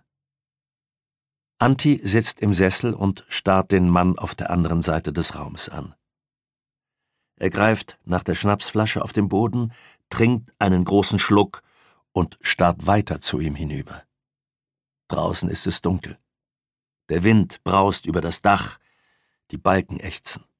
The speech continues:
Im Raum sind viele Leute. Antti schraubt die Flasche wieder zu und stellt sie zurück auf den Boden. Lachen, laute Gespräche. Jemand geht hinaus, andere kommen herein.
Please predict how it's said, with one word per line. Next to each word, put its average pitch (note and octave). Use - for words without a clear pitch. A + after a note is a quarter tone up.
Im A2+
Raum C3
sind A#2+
viele A#2+
Leute. B2
Antti B2
schraubt -
die F#2
Flasche G#2+
wieder A2
zu A#2+
und G#2
stellt G2
sie F#2+
zurück F2
auf F2
den F2
Boden. D2
Lachen, F#2+
laute F#2
Gespräche. F2
Jemand G2
geht F2+
hinaus, G#2+
andere F#2+
kommen E2+
herein. D#2+